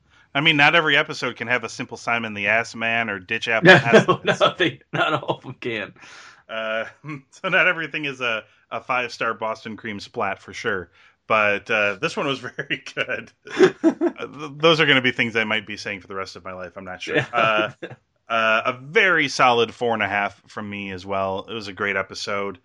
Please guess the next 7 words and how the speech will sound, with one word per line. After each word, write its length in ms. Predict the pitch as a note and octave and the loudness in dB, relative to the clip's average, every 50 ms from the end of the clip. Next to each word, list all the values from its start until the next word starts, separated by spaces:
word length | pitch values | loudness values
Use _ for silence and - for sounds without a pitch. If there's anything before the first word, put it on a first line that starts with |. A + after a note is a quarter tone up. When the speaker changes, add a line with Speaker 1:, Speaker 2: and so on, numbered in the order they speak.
| _ _ _ _ _ _ _ - - | _ _ _ _ _ _ _ -6 -2
Speaker 1:
Uh, 440 | G2 G2 G2 G2 G2 F#2+ F#2+ G2 - - - | 2 2 4 4 4 4 2 0 0 2 4
I, 120 | A#2+ B2+ C3 D3+ G3+ A3 D#3 | 4 6 6 6 6 6 4
I 80 | D#3 E3+ | 4 2
always 280 | F#3 G#3 G3 D3+ B2 B2 | 2 2 2 0 -2 -2
like 360 | B2 C3+ C#3 C3+ B2+ - - | 0 2 2 2 0 -2 -2
when 500 | A#2+ A#2 A2+ A2 G#2+ G#2+ G#2 G#2 G2 - _ A2 | -2 0 0 0 0 -4 -8 -10 -12 -16 _ -10
they 380 | G#2+ A2+ G#2+ G#2+ G#2 G#2 G#2+ | -6 -4 -4 -2 -4 -4 -8